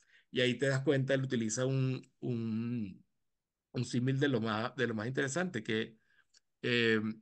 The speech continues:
la relación entre la mente, lo racional y las emociones, que es, que es la intuición,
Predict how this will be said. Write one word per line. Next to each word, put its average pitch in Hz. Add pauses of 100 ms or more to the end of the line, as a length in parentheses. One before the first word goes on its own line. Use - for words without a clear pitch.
(140)
la 123
relación 120
entre 143
la 127
mente, 123
lo 147
racional 120
y 147
las 120
emociones, 123 (580)
que -
es, -
que 120
es 113
la 127
intuición, 131